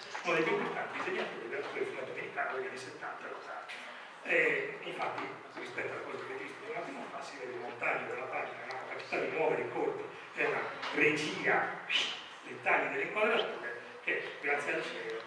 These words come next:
non ci possiamo dimenticare. Meravigliosamente ben illustrato, eh? E qui però io direi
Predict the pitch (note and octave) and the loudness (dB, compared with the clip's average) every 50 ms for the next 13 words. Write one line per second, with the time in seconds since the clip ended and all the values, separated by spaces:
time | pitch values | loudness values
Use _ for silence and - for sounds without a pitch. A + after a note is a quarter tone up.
0 | - - - - - - - - - - - - - - - - - - - - | -10 -12 -10 -8 -8 -8 -8 -8 -8 -6 -4 -4 -4 -4 -4 -6 -6 -6 -6 -6
1 | - - - - - - - - - - - - - - - - - - - - | -8 -10 -10 -8 -8 -8 -8 -8 -10 -12 -12 -14 -14 -12 -12 -12 -12 -12 -14 -14
2 | - - - - E3 D#3+ - - - - B2+ B2 B2 - - - - - - - | -16 -6 -2 2 4 4 4 4 2 0 -2 -2 -4 -4 -4 -6 -6 -8 -8 -8
3 | - - - - - - - - - - - - - - F3 F3+ F#3 F3+ F3+ F3+ | -8 -8 -8 -8 -10 -10 -12 -12 -8 -6 -4 -2 4 10 12 12 12 12 10 8
4 | F3+ F3+ F3 F3 F3 E3 - D#3+ D#3+ - - - D#3+ - - - D#3 D3+ D3 C#3+ | 4 4 4 4 4 2 2 2 6 8 10 10 10 10 8 6 6 8 8 6
5 | D3 - - - - - - - - G#3 - - - - - - - - - - | 6 2 -2 -4 -4 -4 -4 2 6 8 8 8 8 6 4 0 -2 -4 -6 -8
6 | - - - - G#3 G3+ G3 G3+ - F3 F3 F3 - F3 F3+ E3+ D3+ C#3+ D3+ D3+ | -10 0 6 10 10 10 10 8 8 6 6 4 4 0 0 4 6 8 8 8
7 | D#3 D#3 - - - D#3 D#3 C#3+ - - - C#3 C3 C3 | 8 6 2 0 0 2 4 4 4 4 4 4 4 2